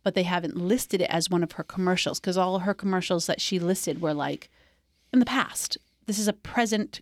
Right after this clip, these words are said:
commercial that's on. It looks just like her, unless she just has a doppelganger, which is very possible.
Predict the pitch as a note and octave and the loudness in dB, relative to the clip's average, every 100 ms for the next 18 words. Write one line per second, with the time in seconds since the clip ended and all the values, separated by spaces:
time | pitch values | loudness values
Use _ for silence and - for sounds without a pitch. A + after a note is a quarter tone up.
0 | - G#3 G3+ F#3 D3 D3 _ _ - _ | -6 -2 0 0 -2 -4 _ _ -20 _
1 | - F3 - F#3+ D#3+ C#3+ - _ - G#3 | -4 -4 -2 -2 0 0 -6 _ -2 0
2 | F#3 F#3+ - F3 - A3+ G#3+ - - A3 | 0 -2 -4 -8 0 2 2 0 -6 -2
3 | A3+ C#4 - - C#3 F3+ _ - F#3+ G3 | 2 2 0 -4 -2 -4 _ -2 2 2
4 | G3 G#3+ G3 - G3 G3 F3+ F3+ G#3+ A3+ | 0 -2 -2 0 0 -2 0 0 2 2
5 | E3+ E3+ F#3 G#3+ A#3+ D4+ D4 E4+ G#4+ F3+ | 2 2 2 2 0 0 4 4 2 2
6 | E3+ F3+ E3 F#3 | 0 0 2 2